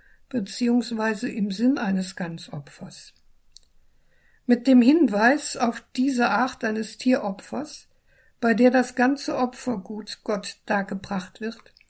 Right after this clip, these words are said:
ist die Schwere einer Prüfung angesprochen,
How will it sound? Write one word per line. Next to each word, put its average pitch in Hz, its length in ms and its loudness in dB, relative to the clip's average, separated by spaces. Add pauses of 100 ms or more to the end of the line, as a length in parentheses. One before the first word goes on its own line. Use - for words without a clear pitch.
(360)
ist - 280 -2
die 247 100 6
Schwere 240 540 4
einer 202 300 -2
Prüfung 214 500 -8
angesprochen, 226 920 -6